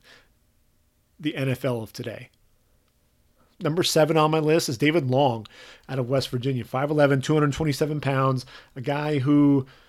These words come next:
you know, just continues to make plays. He's a guy that, that, you know, plays downhill, shoots gaps. Um, you know, as a, as a sophomore a season ago, fifteen and a half tackles for loss, three and a half sacks, six pass breakups,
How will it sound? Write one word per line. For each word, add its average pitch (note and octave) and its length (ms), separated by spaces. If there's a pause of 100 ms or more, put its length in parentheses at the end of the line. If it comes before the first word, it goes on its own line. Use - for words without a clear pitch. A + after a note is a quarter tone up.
(180)
you D3+ 80
know, C#3 40
just C#3+ 160
continues F3 580
to E3+ 100
make D#3 180
plays. C3+ 400
He's B2 140
a B2+ 40
guy C3+ 200
that, C3+ 220
that, C3 180 (200)
you C#3 140
know, B2 240
plays D#3 300
downhill, C#3 760 (280)
shoots - 420
gaps. C3+ 640 (320)
Um, A#2+ 600
you D3 120
know, C#3 60
as C#3 220
a, C3 340 (100)
as C3+ 160
a B2 40
sophomore D3+ 840
a C#3 80
season C#3+ 320
ago, C#3 420
fifteen D#3+ 480
and D3 80
a C3+ 40
half C#3 260
tackles C3+ 340
for C#3 140
loss, B2+ 380
three C#3 220
and D3 120
a - 20
half C3 220
sacks, B2 440
six - 200
pass C3+ 280
breakups, B2+ 560